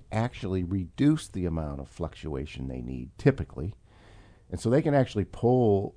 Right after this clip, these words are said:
assets f-, away from the more volatile or the typically more volatile stock market portion of the portfolio and move more comfortably into bond, into bonds and still achieve everything they wanted to do. Well, that runs counter to what people,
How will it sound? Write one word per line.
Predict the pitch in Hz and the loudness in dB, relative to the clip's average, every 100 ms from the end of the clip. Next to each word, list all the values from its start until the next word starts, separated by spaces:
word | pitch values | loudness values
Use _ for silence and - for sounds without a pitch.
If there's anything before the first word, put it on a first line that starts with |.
| - | 0
assets | 98 101 92 - - | 2 2 0 -4 -8
f-, | - - | -20 -6
away | 98 98 101 117 120 | 0 2 6 6 4
from | 101 95 90 | 2 0 0
the | 85 | 0
more | 87 87 | 0 0
volatile | 82 85 87 85 - 78 87 90 | 2 2 2 -2 -4 -4 -4 -4
or | 85 | -4
the | 76 | -4
typically | - 139 139 104 78 | -2 0 0 -2 -6
more | 76 76 | -4 -6
volatile | 73 76 76 71 - 69 - - - | -4 -4 -4 -6 -8 -10 -10 -18 -20
stock | - - 107 - | -10 -2 -2 0
market | 82 73 73 - - | -4 -4 -6 -12 -10
portion | 78 73 - 73 | -8 -8 -8 -10
of | |
the | - | -10
portfolio | - 62 - 71 73 78 87 | -10 -12 -10 -10 -8 -8 -6
and | 85 | -6
move | 82 87 | -4 -6
more | 95 73 82 - | -6 -6 -8 -4
comfortably | 107 101 82 82 78 | -6 -4 -6 -4 -4
into | 78 73 | -6 -6
bond, | 87 123 98 85 - | -4 -2 -2 -6 -6
into | 80 78 | -6 -4
bonds | 76 113 92 80 - - - - | -4 -2 -2 -6 -8 -20 -18 -2
and | 123 | -2
still | - - 156 156 101 90 - | -2 2 8 10 8 6 -2
achieve | 95 - 110 95 | -6 -2 -2 0
everything | 82 82 78 78 | -2 -4 -6 -6
they | 76 | -6
wanted | 69 73 71 | -6 -8 -8
to | 73 | -10
do. | 71 98 73 - - - - - - | -4 -2 -2 -6 -20 -20 -20 -20 -8
Well, | - 113 | 2 6
that | 120 113 | 8 6
runs | 127 123 120 | 8 6 4
counter | - 117 135 - 95 | 2 2 2 0 -4
to | 90 92 | 0 0
what | 90 - - | 0 -2 -4
people, | 110 - 90 85 | -6 -4 -8 -8